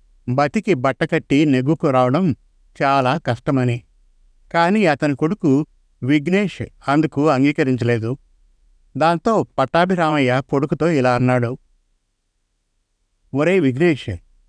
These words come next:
ఆ మహాపట్టణంలో మనకు గురువింద పూస ఎత్తు అన్యాయం జరిగినా మనం తిరగబడలేం,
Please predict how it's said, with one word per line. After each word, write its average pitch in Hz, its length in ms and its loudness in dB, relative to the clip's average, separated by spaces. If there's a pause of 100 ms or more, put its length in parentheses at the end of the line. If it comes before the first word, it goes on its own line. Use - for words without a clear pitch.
(100)
ఆ 156 160 0
మహాపట్టణంలో 165 1160 0 (440)
మనకు 151 560 0 (420)
గురువింద 208 480 2
పూస 170 320 -2
ఎత్తు 156 340 0
అన్యాయం 151 460 2
జరిగినా 135 400 0
మనం 139 380 0 (180)
తిరగబడలేం, 135 640 -2